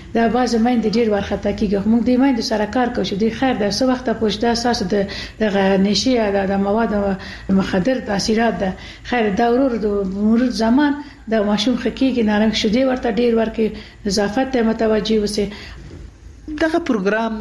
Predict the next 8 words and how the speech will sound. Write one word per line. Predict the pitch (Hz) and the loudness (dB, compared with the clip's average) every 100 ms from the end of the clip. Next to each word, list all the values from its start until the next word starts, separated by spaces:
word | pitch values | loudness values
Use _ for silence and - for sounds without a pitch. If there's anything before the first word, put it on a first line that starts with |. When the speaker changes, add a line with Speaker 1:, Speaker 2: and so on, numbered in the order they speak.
| 160 | 0
Speaker 2:
د، | |
اه، | 170 165 165 - - - 139 | 2 2 0 -4 -10 -6 -4
حامله | 117 156 160 165 175 - | 0 0 2 2 0 -2
ښځو | 156 156 139 | 0 0 0
لپاره | 135 160 151 - - - | 0 -2 -2 -4 -10 -6
څه | - 185 | -4 -2
اهمیت | 135 160 175 180 | -2 0 0 0
لري؟ | 120 95 | -2 -2